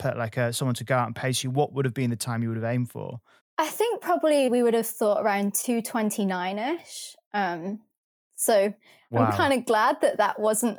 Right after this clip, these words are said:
Speaker 2: a pace option because, yeah, I probably would have gone a bit slower out from the start. But yeah, I didn't even see the two twenty-eight pacer. I must have been in front of them, like, from the set off, from the go. And yeah, I, I just,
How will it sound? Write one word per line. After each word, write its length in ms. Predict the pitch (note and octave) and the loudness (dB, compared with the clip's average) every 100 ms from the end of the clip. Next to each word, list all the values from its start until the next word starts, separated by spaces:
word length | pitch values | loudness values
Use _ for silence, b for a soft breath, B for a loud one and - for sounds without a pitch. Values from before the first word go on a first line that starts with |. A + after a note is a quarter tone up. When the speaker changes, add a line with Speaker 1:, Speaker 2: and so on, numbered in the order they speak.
| _ | _
Speaker 2:
a 140 | G#3 | -4
pace 400 | G3+ - A3+ B3 - | -4 0 0 0 -2
option 560 | F#3+ B3 - B3+ D#4+ C4 | -4 -2 0 2 2 2
because, 720 | - B3+ G#3 G3 G#3 - - _ _ _ _ _ | 0 2 4 2 -2 -6 -8 _ _ _ _ _
yeah, 300 | F#3+ F3 G3 - | 0 0 0 0
I 80 | |
probably 360 | A3 - A#3 G#3+ | 2 2 2 2
would 200 | G3+ G#3+ | 4 2
have 160 | A3+ - | 0 0
gone 120 | A3+ | 2
a 60 | |
bit 180 | A3 - | 0 0
slower 440 | - B3 A3 A#3 A3 | 0 4 4 4 2
out 300 | A3 C4+ - _ | 2 2 0 _
from 160 | - A3+ | -6 -4
the 60 | |
start. 480 | G#3+ - A#3+ D4 - - | -4 -2 2 2 0 0
But 180 | G3+ F#3+ | 0 2
yeah, 200 | G3 G3 b b b _ | 0 -2 b b b _
I 40 | B3 | 2
didn't 220 | D4 A3+ | 2 2
even 200 | A3 A3 | 0 0
see 220 | - A3 | 2 0
the 80 | G3+ | 0
two 180 | - G#3 | -2 -2
twenty-eight 400 | G3+ F#3+ F#3 - | -2 0 -2 -2
pacer. 360 | - F#3+ G3 | -2 0 0
I 40 | F#3+ | 0
must 240 | F#3+ - | 0 -4
have 80 | F#3+ | -2
been 140 | F#3 | -2
in 80 | F#3 | -2
front 220 | - F#3 | -4 -4
of 80 | F#3 | -2
them, 220 | F3+ F3 | -4 -2
like, 220 | F3+ F3+ | -6 -8
from 220 | - G3 E3 | -4 -4 -2
the 100 | F#3 | -2
set 240 | - - _ _ _ _ - | -2 -4 _ _ _ _ -8
off, 240 | - - | -8 -6
from 140 | - F#3+ | -6 -4
the 100 | F3+ | -4
go. 400 | F3+ F3 F#3+ F#3+ _ _ _ _ | -2 -2 -2 -4 _ _ _ _
And 340 | E3 F3 - G3 - _ _ - | -12 -10 -10 -10 -16 _ _ -4
yeah, 200 | F#3 F#3+ | 0 4
I, 260 | A3 B3+ | 4 4
I 60 | C#4 | 4
just, 260 | F#4 - | 2 0